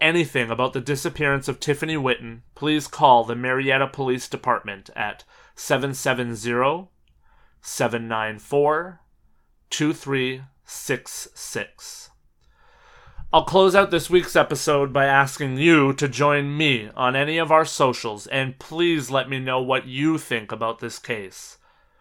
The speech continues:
Are you in the camp that believes that Ashley is guilty here?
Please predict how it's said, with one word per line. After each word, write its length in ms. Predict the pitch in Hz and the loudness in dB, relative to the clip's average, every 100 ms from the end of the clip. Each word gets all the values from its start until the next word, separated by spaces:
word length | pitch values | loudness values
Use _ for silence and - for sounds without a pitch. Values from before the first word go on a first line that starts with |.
| _ - | _ 0
Are 80 | 147 | 4
you 180 | 147 151 | 6 6
in 120 | 151 | 4
the 80 | 156 | 2
camp 400 | - 147 143 - | 2 2 4 0
that 120 | 135 | 0
believes 440 | 139 139 139 135 | 2 2 0 0
that 120 | 135 139 | -2 4
Ashley 480 | 127 131 - 151 139 | 6 6 4 -4 -2
is 120 | 120 | -2
guilty 460 | - 135 131 131 147 | -2 0 0 -2 -4
here? 480 | 139 160 170 170 | 0 2 2 -2